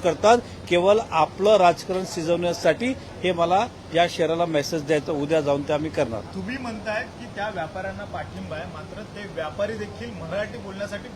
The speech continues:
Speaker 2: विरोध करतायत, त्याला पण तुमचा पाठिंबा आहे?
Speaker 1: नाही, नाही, मी मराठी, बघा, मी पहिलाच सांगितलं, मराठी भाषेचा सुद्धा अभिमान आहे, महाराष्ट्राचा सुद्धा अभिमान आहे.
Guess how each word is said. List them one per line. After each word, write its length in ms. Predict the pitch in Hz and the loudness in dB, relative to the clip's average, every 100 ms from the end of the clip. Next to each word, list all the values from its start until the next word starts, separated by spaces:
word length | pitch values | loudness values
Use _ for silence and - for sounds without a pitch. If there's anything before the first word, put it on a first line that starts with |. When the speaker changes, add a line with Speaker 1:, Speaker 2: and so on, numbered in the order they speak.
| 180 | -12
Speaker 2:
विरोध 200 | 196 226 | -10 -10
करतायत, 680 | - 170 - 135 - - - | -8 -10 -10 -14 -14 -16 -8
त्याला 200 | 180 226 | -4 -4
पण 180 | 240 247 | -4 -6
तुमचा 200 | 226 254 | -6 -6
पाठिंबा 400 | 202 - 208 185 | -8 -10 -6 2
आहे? 120 | 220 | 2
Speaker 1:
नाही, 140 | 240 | 4
नाही, 140 | 220 220 | 2 2
मी 80 | 160 | 6
मराठी, 360 | 165 185 185 | 10 10 8
बघा, 180 | 170 180 | 2 4
मी 80 | 185 | 4
पहिलाच 400 | 175 170 202 196 | 4 4 4 4
सांगितलं, 420 | 190 185 180 202 | 2 2 2 2
मराठी 340 | 180 175 185 | 4 2 2
भाषेचा 340 | 170 156 165 185 | 4 4 2 -4
सुद्धा 240 | - 180 | 6 6
अभिमान 400 | 160 175 180 185 | 8 4 6 6
आहे, 120 | 202 208 - - 139 | 6 0 -6 -8 2
महाराष्ट्राचा 640 | 135 160 185 - 190 180 | 4 6 4 0 -4 -4
सुद्धा 280 | - 180 160 | 2 8 8
अभिमान 440 | 156 175 175 180 | 6 4 6 6
आहे. 120 | 208 | 2